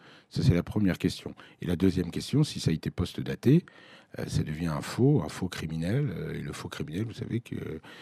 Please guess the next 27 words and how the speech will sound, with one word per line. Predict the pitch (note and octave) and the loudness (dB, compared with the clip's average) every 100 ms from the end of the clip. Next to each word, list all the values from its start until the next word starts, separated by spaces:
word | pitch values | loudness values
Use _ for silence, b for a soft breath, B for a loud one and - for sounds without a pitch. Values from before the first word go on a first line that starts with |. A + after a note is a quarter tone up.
| B B - | B B -4
est | D2+ | -2
puni | - F2+ | 2 2
de | D2 | 2
la | B1+ | -2
cour | E2+ | -2
d'assises | C#2 B1 A2+ D3 C3+ | -2 -2 4 4 4
et | |
d'une | D2 D2+ D#2 | -2 -6 0
peine | G2 | 0
de | D#2 | 2
réclusion | C#2+ - D#2 F2 C3+ | -4 -4 -6 0 0
parce | D#3 - | 0 -6
que | - | -8
c'est | - | -2
extrêmement | - - - D2+ C#2 | -2 -2 -6 -4 -4
grave, | C2+ E2+ C#3 E3+ - B B B B - | -4 2 4 4 0 B B B B -6
tout | A2 G2 | -2 0
en | |
sachant | - F#2 - G3+ A#3 - | 6 4 6 6 6 4
que | - C3 G2 - | 8 8 8 2
ces | - F2+ | 2 6
notes | E2+ D#3+ C4 - - b b b b | 8 8 8 2 -20 b b b b
peuvent | - G#2+ F2 - | 6 6 4 6
un | D3+ | 6
jour | B2 C#3 E2 - | 8 6 6 2
ou | F#2 | 8
l'autre, | C#3+ B3+ - - | 10 8 4 -12